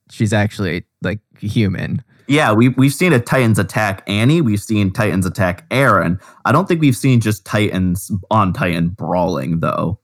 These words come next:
Speaker 1: Yeah, so that confused me. Also, it was just funny 'cause they were both little ones and they were just kinda rolling around <laughs> on each other.
Speaker 2: We see, we see some teeny tiny Titans this episode.
Speaker 1: Yeah, and it, I, it's kinda funny because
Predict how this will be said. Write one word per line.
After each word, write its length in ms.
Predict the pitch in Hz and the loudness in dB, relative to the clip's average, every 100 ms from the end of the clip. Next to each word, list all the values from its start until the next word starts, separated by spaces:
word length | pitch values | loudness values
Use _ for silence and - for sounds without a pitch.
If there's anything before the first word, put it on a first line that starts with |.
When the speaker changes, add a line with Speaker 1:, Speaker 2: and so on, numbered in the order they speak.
| _ - | _ -4
Speaker 1:
Yeah, 240 | 120 98 | -2 -2
so 140 | - 147 | -2 -2
that 200 | 214 - | -2 -2
confused 500 | 185 - 131 117 117 | -8 -2 0 2 0
me. 180 | 110 | -2
Also, 340 | 107 131 139 151 | 0 0 0 0
it 20 | |
was 100 | 120 | 0
just 220 | 120 110 | 0 -2
funny 320 | - 110 107 101 | -2 -2 0 -2
'cause 140 | - | -2
they 80 | 107 | -2
were 80 | 101 | 0
both 200 | 117 110 | -2 -2
little 280 | 98 101 107 | -4 -2 0
ones 420 | 110 113 120 - | 0 2 0 -2
and 160 | 123 | -4
they 80 | 123 | -2
were 80 | 113 | 0
just 140 | 110 104 | -2 -2
kinda 180 | 120 95 | -4 -2
rolling 320 | 101 107 104 | -2 -2 -2
around 300 | 101 104 110 | -2 0 0
<laughs> 20 | |
on 140 | 101 | -2
each 200 | 95 - | -4 -4
other. 220 | 110 175 170 | -2 0 0
Speaker 2:
We 200 | 127 254 | 2 2
see, 240 | - 285 - | 2 0 0
we 220 | 123 156 233 | 2 2 2
see 180 | 254 | 0
some 240 | 269 160 - | 2 2 2
teeny 320 | 123 143 156 | 2 4 4
tiny 300 | 135 123 123 | 2 2 2
Titans 380 | 104 107 82 95 | 2 0 0 -2
this 180 | - - | -4 -2
episode. 560 | 87 - 78 78 143 | -4 -4 -2 0 0
Speaker 1:
Yeah, 460 | 139 208 254 170 101 - _ _ | -2 0 2 2 0 -4 _ _
and 140 | 185 240 | -4 -4
it, 120 | - _ | -6 _
I, 160 | 175 208 - | -4 -2 -2
it's 180 | 196 | -4
kinda 260 | - 262 254 | -2 -2 -2
funny 300 | - 220 214 | -2 -2 0
because 560 | 185 160 175 151 123 | 0 0 0 0 -2